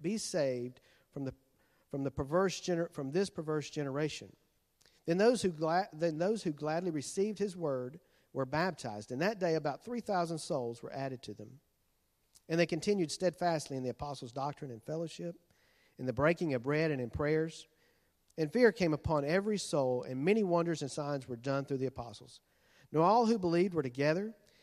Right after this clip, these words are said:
and had all things in common, and sold their possessions and goods and divided them among all, as everyone had, had need. So continuing daily with one accord in the temple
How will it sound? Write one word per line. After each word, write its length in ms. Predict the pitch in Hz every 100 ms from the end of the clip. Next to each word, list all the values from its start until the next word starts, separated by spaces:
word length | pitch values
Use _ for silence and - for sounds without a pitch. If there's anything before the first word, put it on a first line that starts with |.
| _
and 140 | 139 139
had 220 | 147 139
all 220 | 151 165 185
things 320 | 190 180 151
in 80 | 131
common, 360 | - 156 165
and 80 | 131
sold 340 | - 180 202
their 80 | 185
possessions 640 | 139 127 127 110 - 107 117
and 120 | 110
goods 440 | 139 160 127 113
and 80 | 123
divided 420 | 131 185 208 170
them 160 | 147 135
among 300 | 127 131 123
all, 300 | 113 110 - _ _ _
as 180 | 147 127 131
everyone 520 | 160 165 143 123 117
had, 380 | 117 120 113 117 - _
had 220 | 135 123
need. 260 | 117 113 110 _ _ _ _ _ _ _ - _ _ -
So 120 | 190
continuing 520 | 180 160 254 254 247
daily 320 | 185 143 131
with 180 | 131 117
one 220 | 143 175
accord 420 | 214 - 147 120 127
in 80 |
the 60 | 131
temple 560 | - 214 202 - 104